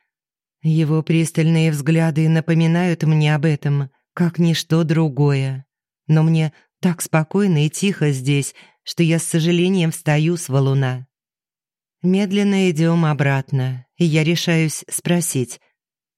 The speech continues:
"Ты и Рене, почему вы расстались?"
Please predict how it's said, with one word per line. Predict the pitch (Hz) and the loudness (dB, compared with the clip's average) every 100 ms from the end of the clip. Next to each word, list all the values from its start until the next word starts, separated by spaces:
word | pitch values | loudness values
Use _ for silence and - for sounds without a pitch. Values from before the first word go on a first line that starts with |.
| _ _ - | _ _ -2
"Ты | 185 175 170 160 - _ - | 2 2 2 0 -6 _ 0
и | 180 | 2
Рене, | 185 180 156 143 131 _ _ - | 4 2 0 -2 -8 _ _ -4
почему | 175 196 220 233 | -2 0 0 0
вы | 226 | 0
расстались?" | 214 196 - 151 135 127 - - | 0 -2 -2 -2 -2 -4 -10 -16